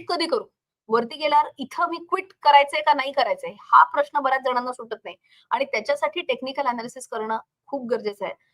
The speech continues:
खूप मस्त कोर्स आहे, तुम्हाला खूप शिकायला मिळेल त्याच्यातनं. So पूजा, एकदा फक्त याची टेक्निकल अनालिसिस मराठीची फक्त लिंक पेस्ट कर, म्हणजे ज्यांना कोणाला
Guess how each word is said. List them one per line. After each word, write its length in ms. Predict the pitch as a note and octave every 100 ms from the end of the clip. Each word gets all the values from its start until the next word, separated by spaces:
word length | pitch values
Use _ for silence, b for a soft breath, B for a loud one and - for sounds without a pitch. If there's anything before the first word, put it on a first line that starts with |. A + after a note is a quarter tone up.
| _ _ -
खूप 240 | D4 - _ A3+
मस्त 300 | A3+ - C#4
कोर्स 280 | B3+ A#3
आहे, 100 | A#3+
तुम्हाला 260 | A#3 A3+ A3+ A#3
खूप 160 | B3+ A#3+
शिकायला 360 | - - A3 B3
मिळेल 220 | A#3 A3
त्याच्यातनं. 360 | G3+ G3+ G3+ - _ _ -
So 100 | A3+ -
पूजा, 220 | B3 D4+
एकदा 200 | B3 B3+ C#4+
फक्त 180 | C#4+ D4
याची 220 | D4 C4+
टेक्निकल 420 | A3+ B3 C4 C#4+
अनालिसिस 400 | C4 C4 C4+ C#4+
मराठीची 600 | B3 A3 A#3 A#3+ C4 D4 C#4+ B3
फक्त 220 | - B4+
लिंक 300 | B3 B3+ B3+ - -
पेस्ट 240 | G#3+ -
कर, 120 | F#3+
म्हणजे 180 | G3 G3+
ज्यांना 280 | G#3 G3 A3+
कोणाला 420 | A#3 A#3 A#3 A#3+